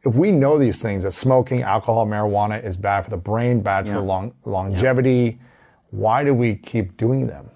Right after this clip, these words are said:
Speaker 1: Why do we keep doing it?
Speaker 2: Look, uh, it's a trillion dollar question. I, I can guess, uh, that,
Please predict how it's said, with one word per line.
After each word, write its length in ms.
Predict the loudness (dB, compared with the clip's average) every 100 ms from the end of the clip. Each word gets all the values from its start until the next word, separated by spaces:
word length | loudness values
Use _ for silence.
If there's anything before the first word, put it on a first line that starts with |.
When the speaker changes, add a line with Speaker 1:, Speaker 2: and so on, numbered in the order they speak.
| _ 0
Speaker 1:
Why 120 | 2
do 60 | 4
we 60 |
keep 200 | 2 2
doing 240 | 2 0 0
it? 140 | -10 -16 -14 -12 -6
Speaker 2:
Look, 180 | -6
uh, 260 | -6 -8 -6
it's 260 | -4 -2 -4
a 60 |
trillion 400 | -2 0 2 2
dollar 240 | 2 2 2
question. 520 | -2 -2 -4 -10 -12 _ -20 -20 _ -6
I, 800 | -2 0 2 2 2 2 0 -4 -4
I 180 | -2 -2
can 260 | -2 -4 2
guess, 500 | 2 0 -4 -8 -12 _ _ _ -8
uh, 500 | -4 -2 0 -2 -6 _ _ -20 _ _ _
that, 520 | 0 2 2 0 -4